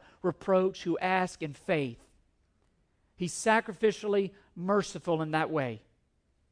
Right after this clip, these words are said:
When God is up to something, he wants to tell us. When he's taking us through something, he wants to tell us. Sometimes the prayer, "God, it,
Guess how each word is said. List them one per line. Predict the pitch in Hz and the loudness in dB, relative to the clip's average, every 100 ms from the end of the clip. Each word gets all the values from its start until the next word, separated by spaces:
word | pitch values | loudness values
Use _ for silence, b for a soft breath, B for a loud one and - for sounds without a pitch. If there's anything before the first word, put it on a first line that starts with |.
| _ _ _ _ _ | _ _ _ _ _
When | - 175 | -8 -2
God | 175 214 233 | 2 4 4
is | 185 | 4
up | 240 | 2
to | 220 | 0
something, | - 240 - 233 | -2 0 0 -2
he | 190 202 | -2 -2
wants | 180 214 214 - | 0 2 0 -2
to | - | -16
tell | - 196 175 | -4 2 4
us. | 156 - | 2 -2
When | 196 | -8
he's | 180 | -8
taking | - 226 233 233 | 0 4 4 2
us | 233 - | -8 -8
through | 233 | -10
something, | 196 226 214 233 214 b b | -4 -2 -2 -4 -8 b b
he | 214 | 0
wants | 214 196 214 208 | 2 2 0 0
to | - | -12
tell | - 185 147 | -2 2 2
us. | 123 - - - _ _ _ _ _ _ _ _ _ _ _ _ _ _ _ _ _ _ _ | 0 -10 -20 -20 _ _ _ _ _ _ _ _ _ _ _ _ _ _ _ _ _ _ _
Sometimes | - 277 262 262 240 170 | 0 0 4 4 4 2
the | |
prayer, | 220 240 247 233 - B B | 2 6 8 8 4 B B
"God, | 233 247 233 | 8 8 8
it, | 240 220 220 - - | 4 4 2 -20 -20